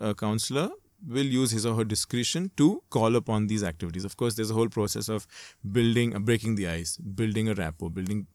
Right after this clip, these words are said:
confidence and trust, uh, y-, y-, you know, between the two, uh, parties, and then, uh,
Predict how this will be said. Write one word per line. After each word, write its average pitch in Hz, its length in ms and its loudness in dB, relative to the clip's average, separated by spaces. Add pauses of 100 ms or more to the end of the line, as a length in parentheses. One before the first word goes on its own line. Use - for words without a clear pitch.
(160)
confidence 117 840 2
and 101 220 -4
trust, - 380 2
uh, 110 200 -4
y-, 107 280 -6
y-, 107 160 -6
you 110 100 -4
know, 123 140 0
between 107 380 0
the 101 80 -2
two, 107 340 0 (440)
uh, 95 120 -4
parties, 95 580 -6
and 107 280 -2
then, 110 420 2 (160)
uh, 76 160 -6